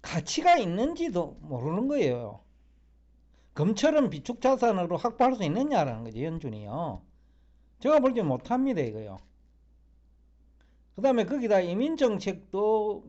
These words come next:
뭐 결국은 이민 추방인데, 이게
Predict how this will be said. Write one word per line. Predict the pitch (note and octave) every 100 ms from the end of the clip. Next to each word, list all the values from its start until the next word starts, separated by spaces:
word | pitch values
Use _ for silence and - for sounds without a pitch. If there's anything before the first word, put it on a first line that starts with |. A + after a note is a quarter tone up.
| D3+
뭐 | F#3 E3+ F3 D#3+
결국은 | C#3+ F#3 F3+ E3+ D#3 D#3+
이민 | E3 G3+
추방인데, | G3 G3+ B3 D4+ B3+ C#3+ A#2 B2+ F3 C3+ G2 - _ _ _ _ -
이게 | C4 D4+ C4+ G#3